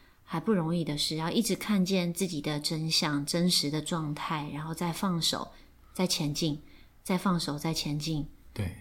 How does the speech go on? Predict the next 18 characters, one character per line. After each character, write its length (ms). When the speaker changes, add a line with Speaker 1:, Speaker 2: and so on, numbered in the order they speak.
Speaker 2:
这 120
一 40
点， 520
Speaker 1:
对。 200
Speaker 2:
Naomi 280
说 140
到 120
重 220
点， 260
这 100
一 20
点 140
真 100
的 220
很 220
不 60
容 240
易。 200